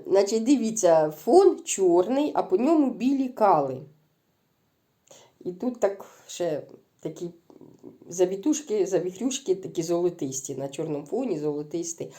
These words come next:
А кали я хочу зробити перламутру, біло-перламутрові, такі красиві, щоб були. І, ну, і тут там такі вісулечки теж зробити.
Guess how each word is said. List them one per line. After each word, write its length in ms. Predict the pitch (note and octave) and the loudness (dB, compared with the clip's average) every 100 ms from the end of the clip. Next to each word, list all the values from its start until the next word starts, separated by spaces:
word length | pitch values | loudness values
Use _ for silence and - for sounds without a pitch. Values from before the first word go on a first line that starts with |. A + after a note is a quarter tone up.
| - - | -20 -8
А 120 | - | -6
кали 360 | E3+ C#4 F#4 E4+ | 2 4 6 6
я 120 | A3 | 2
хочу 320 | F#3+ F3+ E3 | 2 -2 -2
зробити 300 | D#3 E3+ G3 - | -6 -4 -6 -4
перламутру, 600 | F#3+ G3 G3+ E3+ D3+ C3+ | -2 0 0 -4 -6 -12
біло-перламутрові, 1300 | D#3+ G3+ G#3 D#3+ E3+ E3+ E3+ F3+ D#3 D3+ C3 B2+ - - - - | -10 -6 -4 -4 -4 -4 -4 -4 -6 -8 -10 -10 -14 -20 -20 -16
такі 220 | D#3 C#3+ | -14 -12
красиві, 600 | B2+ F3+ - E3 E3 D#3 | -6 -6 -6 -10 -14 -16
щоб 280 | - C3 - | -16 -16 -14
були. 240 | C#3 D3+ | -14 -14
І, 180 | D3 F#3+ | -12 -12
ну, 200 | A#3 C4 | -8 -8
і 80 | D#3 | -8
тут 180 | D#3 D#3+ | -10 -12
там 160 | C#3 | -12
такі 260 | C#3+ C3 C3+ | -12 -16 -16
вісулечки 560 | D3+ - C3 B2+ - C3 | -16 -14 -16 -16 -20 -14
теж 200 | C#3+ C3 | -12 -10
зробити. 440 | B2+ B2+ - | -12 -14 -18